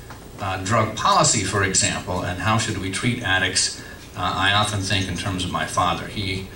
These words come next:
smoked at least two packs a day for decades. He drank like a fish for decades.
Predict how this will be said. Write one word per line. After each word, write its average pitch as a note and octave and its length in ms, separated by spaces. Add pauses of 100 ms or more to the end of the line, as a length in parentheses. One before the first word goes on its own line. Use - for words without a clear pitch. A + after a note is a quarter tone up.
(220)
smoked G2+ 520
at A2 160
least C#3+ 320
two D3+ 160
packs A2+ 360
a G#2+ 60
day F#2+ 480 (440)
for F#2 400
decades. G#2+ 920
He - 140
drank G2 320
like F2 160
a - 40
fish G#2+ 360
for F2 140
decades. G2+ 840